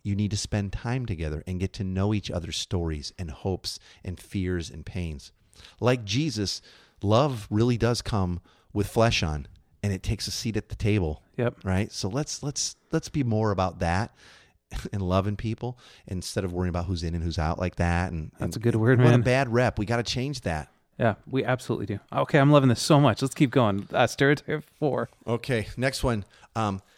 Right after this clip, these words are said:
Speaker 1: total left turn here, but it's, it's a big one out there. I kept running into it, running into it, is Christians ignore science.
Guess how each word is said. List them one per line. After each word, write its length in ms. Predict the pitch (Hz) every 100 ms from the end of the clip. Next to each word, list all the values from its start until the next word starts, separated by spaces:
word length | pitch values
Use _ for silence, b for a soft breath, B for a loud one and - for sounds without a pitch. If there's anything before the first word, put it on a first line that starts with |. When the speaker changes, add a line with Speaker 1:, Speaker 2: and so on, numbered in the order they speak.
| b b b _ _ _
Speaker 1:
total 240 | - 175 175
left 240 | 151 -
turn 220 | 170 151
here, 180 | 117 101
but 120 | 98
it's, 200 | 101 - -
it's 140 | -
a 40 | 101
big 180 | 139
one 140 | 139 95
out 180 | 87 -
there. 240 | 95 101
I 60 | 101
kept 180 | 120
running 260 | 107 107 104
into 220 | 107 -
it, 60 | 113
running 280 | 95 98 101
into 220 | 101 -
it, 60 | 90
is 140 | 85
Christians 520 | - 147 147 160 135
ignore 480 | 120 - 113 107 120
science. 680 | 110 - 107 104 82 - -